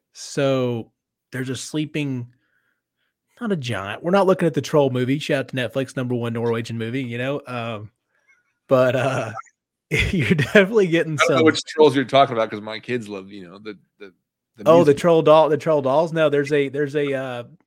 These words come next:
Speaker 1: there's a new Norwegian film that's number one on Netflix called Troll. It's
Speaker 2: Is it a
Speaker 1: based,
Speaker 2: horror
Speaker 1: based
Speaker 2: movie?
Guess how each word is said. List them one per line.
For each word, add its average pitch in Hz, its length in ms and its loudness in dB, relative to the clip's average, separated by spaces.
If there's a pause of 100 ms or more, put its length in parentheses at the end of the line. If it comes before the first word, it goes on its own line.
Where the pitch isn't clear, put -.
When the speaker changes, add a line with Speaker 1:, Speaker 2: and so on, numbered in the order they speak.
(160)
Speaker 1:
there's 147 140 -4
a 143 60 -2
new 151 160 -4
Norwegian 143 600 -4
film 110 560 -14 (680)
that's 123 240 -12
number 139 300 -4
one 143 180 -4
on 120 140 -8
Netflix 120 440 -12
called 113 200 -14
Troll. 117 420 -10 (1120)
It's 135 220 -14
Speaker 2:
Is - 80 0
it - 20 4
a 104 40 4
Speaker 1:
based, 98 100 -2
Speaker 2:
horror 117 180 6
Speaker 1:
based 110 120 -6
Speaker 2:
movie? 117 200 -8